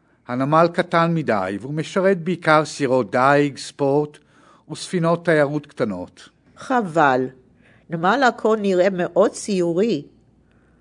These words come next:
Speaker 2: מה הם כל המגדלים,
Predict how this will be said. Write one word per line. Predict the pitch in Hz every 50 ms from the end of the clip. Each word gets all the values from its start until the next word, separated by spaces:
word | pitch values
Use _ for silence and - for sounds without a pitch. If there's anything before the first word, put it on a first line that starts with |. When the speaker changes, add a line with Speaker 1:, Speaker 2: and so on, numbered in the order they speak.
| _ _ _ _ _ _ _ _ _ _ -
Speaker 2:
מה | 196 233
הם | 277 320 370 359 349 -
כל | - - 269 262 269
המגדלים, | 277 294 285 240 233 196 190 160 180 175 160 170 170 175 202 226 247 233